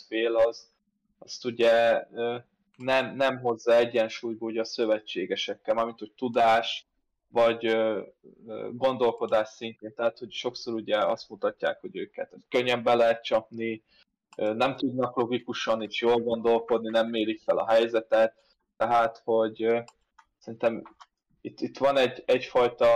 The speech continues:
szempontból az is, hogy, hogy mint a németekre tényleg egy ilyen kollektív bűnösségnek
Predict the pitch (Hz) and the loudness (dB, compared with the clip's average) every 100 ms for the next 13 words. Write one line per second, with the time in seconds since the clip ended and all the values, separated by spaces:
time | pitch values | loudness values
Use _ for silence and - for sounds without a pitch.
0 | 117 - - _ _ _ _ - 123 120 | 6 2 -2 _ _ _ _ -6 -4 -4
1 | - 123 120 120 120 117 - - _ _ | -6 -8 -8 -2 0 0 -4 -12 _ _
2 | _ 127 123 117 - 117 113 - 123 113 | _ -2 -2 -4 -4 -2 -4 -6 -6 -6
3 | 117 120 - 117 107 120 120 117 113 107 | -6 -12 -2 0 0 -2 -4 -4 -2 -4
4 | - - 117 110 110 110 110 - 123 113 | -4 -4 -2 0 -2 -4 -6 0 0 0
5 | 113 - 101 120 117 110 - 110 107 107 | -2 -8 -8 -6 -4 -6 -6 -6 -10 -16